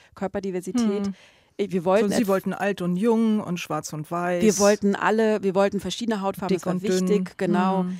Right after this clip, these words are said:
Speaker 1: Wir wollten wirklich große Körper zeigen, also über einer Größe vierundfünfzig, damit man wirklich diese unterschiedlichen Körper einmal sieht, weil man sieht sie sonst eigentlich ni-, ja sonst nicht.
Speaker 2: Und Sie haben sich da auch gezeigt, im Bikini.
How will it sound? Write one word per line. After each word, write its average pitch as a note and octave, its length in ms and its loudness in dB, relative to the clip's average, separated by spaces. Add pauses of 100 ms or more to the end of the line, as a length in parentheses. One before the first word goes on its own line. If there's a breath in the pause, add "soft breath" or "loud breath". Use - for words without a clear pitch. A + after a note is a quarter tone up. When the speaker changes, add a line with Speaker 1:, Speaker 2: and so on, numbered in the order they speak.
(100)
Speaker 1:
Wir F3 140 -2
wollten F#3 280 2
wirklich G#3 340 0
große F#3+ 320 -6
Körper F#3 340 -8
zeigen, F3 460 -4
also D#3+ 160 -8
über G3 300 -4
einer E3 200 -4
Größe E3 320 -12
vierundfünfzig, G3 920 -10 (340 loud breath)
damit F#3 240 0
man F#3 220 -2
wirklich G#3 400 -2
diese F3+ 220 -6
unterschiedlichen F#3+ 600 -6
Körper F#3 380 -8
einmal D#3+ 200 -4
sieht, F3 460 -10 (160 soft breath)
weil F3+ 220 -2
man E3+ 160 -2
sieht E3 180 -12
sie F#3 120 -14
sonst E3+ 380 -10
eigentlich E3 380 -10
ni-, - 160 -10
ja E3 220 -10
sonst E3 320 -10
nicht. - 320 -8
Speaker 2:
Und A3 160 0
Sie A3+ 180 0
haben C4 140 2
sich B3 120 -6
da B3+ 140 -4
auch - 240 -10
gezeigt, - 720 -12
im G3+ 140 2
Bikini. D3+ 580 -6